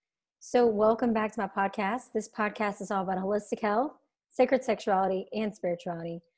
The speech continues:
I have Krisha Young here. She is an executive coach. So she helps people that are leaders get out of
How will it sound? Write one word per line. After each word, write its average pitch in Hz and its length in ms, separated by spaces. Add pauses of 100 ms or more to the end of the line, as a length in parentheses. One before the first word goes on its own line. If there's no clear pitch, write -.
(200)
I 262 60
have 277 80
Krisha 294 440
Young 226 320
here. 247 240
She 233 320
is 226 140
an 208 100
executive 208 560
coach. - 600 (360)
So - 180
she 302 240
helps 277 280
people 240 540
that 208 120
are 190 100
leaders 202 640
get 240 140
out 226 220
of - 60